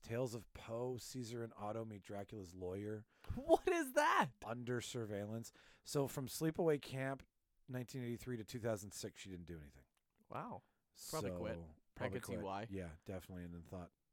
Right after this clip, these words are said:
Speaker 1: make a comeback. Um, as for, like, B-movie horror shit, it was fun.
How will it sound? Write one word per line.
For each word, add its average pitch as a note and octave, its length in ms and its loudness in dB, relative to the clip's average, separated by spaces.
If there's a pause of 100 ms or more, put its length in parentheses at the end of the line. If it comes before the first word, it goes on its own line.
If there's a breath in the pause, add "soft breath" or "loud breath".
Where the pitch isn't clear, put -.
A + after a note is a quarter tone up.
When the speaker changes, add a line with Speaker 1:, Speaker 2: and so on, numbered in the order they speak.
Speaker 1:
make F2 160 -10
a F2 40 -20
comeback. E2 440 -12 (640 loud breath)
Um, F2 520 -4 (1400)
as G2 200 0
for, C#3+ 120 2
like, G2+ 220 2
B-movie A2 440 2
horror G2+ 280 0
shit, F3 320 -2
it A#2+ 60 2
was C3+ 160 0
fun. D2 340 -10